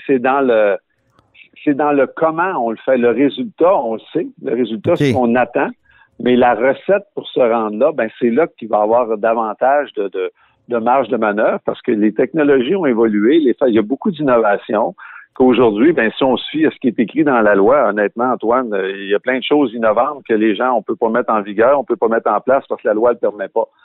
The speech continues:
Speaker 2: Ok.
Speaker 1: Fait que on va changer un petit peu la façon de voir ça, là. On,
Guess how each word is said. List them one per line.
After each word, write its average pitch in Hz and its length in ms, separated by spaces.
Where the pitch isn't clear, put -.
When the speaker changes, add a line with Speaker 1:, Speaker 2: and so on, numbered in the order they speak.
Speaker 2:
Ok. 113 160
Speaker 1:
Fait 143 100
que 139 60
on 139 80
va 113 160
changer 131 540
un 117 160
petit - 160
peu 135 120
la 113 140
façon 107 320
de 104 60
voir 98 280
ça, - 100
là. - 180
On, 104 160